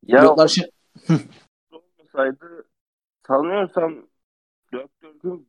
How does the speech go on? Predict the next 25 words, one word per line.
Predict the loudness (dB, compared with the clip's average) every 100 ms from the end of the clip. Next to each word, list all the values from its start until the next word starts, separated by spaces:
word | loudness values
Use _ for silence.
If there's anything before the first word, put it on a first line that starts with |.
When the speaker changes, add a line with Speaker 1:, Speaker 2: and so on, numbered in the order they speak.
| _
Speaker 1:
bir | -10 -10 -2
tur | -2 -2 -2
daha | -2 -2 -4
şansı | -4 -4 -6 -12 -10
olacaktı | -8 -6 -4 -4 _ -18
gibi. | -10 -10 -10 _ _ _ _ _ _ _ _ -8
Ya, | 2
o | 4 6
da |
Speaker 2:
A- | 4 4
Speaker 1:
sanıyorsam | 4 4 2 0 -4
aradığı | 0 0 0 -2
şanstı. | 0 -2 -2 -4
Yani | -2 0 -2
ya, | -2 -6 -12 -20 _ _ _ _ _ _ _
hani | 0 0 -6 0
yine | 4 6
olur | 6 4 2 0
şey, | 0 0 -2 _ _ _ _ -4
yine | 4 4
buradan | 4 2 4
galibiyet | 6 4 4 -4 -10
de | -16
çıkartabilecek | -6 -4 -4 -8 -6 -8 -8
gibiydi. | -8 -8 -10